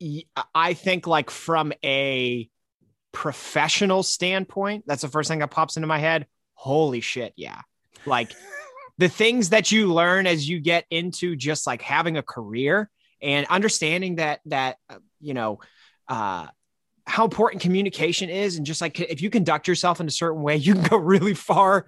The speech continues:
<laughs> despite the fact that you, like, you may know nothing. Um, and, like, I, as a business owner, man, I would have started, I wish I could have started at twenty-two, but I started at twenty,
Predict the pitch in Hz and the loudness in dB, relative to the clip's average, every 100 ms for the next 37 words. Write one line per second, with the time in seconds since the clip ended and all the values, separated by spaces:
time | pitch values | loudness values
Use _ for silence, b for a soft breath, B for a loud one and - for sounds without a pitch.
0 | - 156 151 175 196 156 185 190 185 165 | -8 -6 -2 2 2 2 0 0 -2 -6
1 | 185 165 170 214 156 139 117 113 113 - | -6 -6 -4 -2 -2 -2 -4 -4 -8 -8
2 | 110 - _ B B B B - 143 135 | -18 -18 _ B B B B 0 4 6
3 | 127 123 123 - 160 165 156 - 160 165 | 4 2 -4 -2 2 2 0 0 2 0
4 | - 156 151 131 156 156 170 180 175 175 | -2 -2 -2 0 0 0 -2 -2 -2 -2
5 | 180 - 160 160 - 147 143 139 120 - | -6 -4 -2 -2 -2 -2 -2 -6 -8 -4
6 | 131 127 131 117 _ _ _ - 139 147 | -4 -2 -4 -6 _ _ _ -4 -2 -2
7 | 143 127 127 113 - 107 101 - - 95 | -2 -4 -6 -8 -8 -8 -8 -12 -14 -14
8 | - 98 92 - 92 - _ - 107 107 | -10 -12 -12 -12 -12 -14 _ -10 -8 -6
9 | - 104 104 98 85 - 95 104 98 | -8 -8 -8 -10 -12 -14 -12 -10 -12